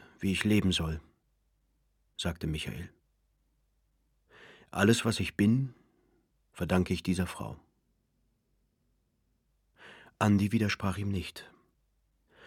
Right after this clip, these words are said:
Es war eine schöne und ehrerbietige Verneigung vor der Toten, es auf diese Weise zu betrachten. Am Morgen musste sie ihn ziehen lassen, wohl wissend, dass sie künftig wieder nichts als Briefe haben würde,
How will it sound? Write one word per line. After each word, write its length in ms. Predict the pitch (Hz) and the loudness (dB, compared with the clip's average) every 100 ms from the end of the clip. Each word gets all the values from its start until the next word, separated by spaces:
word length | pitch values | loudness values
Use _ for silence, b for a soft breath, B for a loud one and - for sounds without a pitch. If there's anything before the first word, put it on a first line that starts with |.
| B | B
Es 140 | - - | -4 0
war 120 | 120 | 2
eine 160 | 113 101 | 2 2
schöne 500 | - 113 110 120 - | 2 4 6 6 4
und 340 | 104 98 - | 0 -2 0
ehrerbietige 760 | 113 107 - 85 95 - 92 87 | 2 2 -2 -4 -4 -2 -4 -2
Verneigung 560 | 92 87 92 90 90 | 2 4 4 4 0
vor 140 | - 85 | -2 -2
der 180 | 82 | -4
Toten, 560 | - 92 90 - 98 101 | -2 -2 -2 -2 -4 -4
es 160 | 98 - | -8 -8
auf 160 | 92 | -8
diese 300 | - 92 80 | -4 -2 -2
Weise 260 | - 165 175 | -4 -4 -6
zu 140 | - | -6
betrachten. 580 | - - 175 - - - _ _ _ _ _ _ _ _ _ _ _ B B B B B B | -10 -10 -10 -12 -18 -20 _ _ _ _ _ _ _ _ _ _ _ B B B B B B
Am 140 | 110 107 | 4 6
Morgen 320 | 107 117 131 | 6 6 6
musste 280 | 131 - 107 | 4 2 0
sie 140 | 113 | 0
ihn 100 | 104 | 0
ziehen 300 | - 139 120 | 0 4 4
lassen, 520 | 90 87 95 87 78 - _ _ - | 4 2 0 0 -2 -10 _ _ -6
wohl 340 | 98 104 98 | 4 6 6
wissend, 480 | 95 92 110 107 - b b b | 4 2 2 0 -4 b b b
dass 100 | 104 | -4
sie 140 | 104 - | -2 2
künftig 540 | 123 113 - 110 - | 4 4 2 -4 0
wieder 180 | 104 95 | 4 4
nichts 360 | 95 98 - - | 4 0 -6 -8
als 200 | - - | -8 -2
Briefe 400 | 107 98 90 87 | 0 0 -2 -2
haben 240 | 90 87 | 0 2
würde, 320 | 95 92 90 | 4 4 2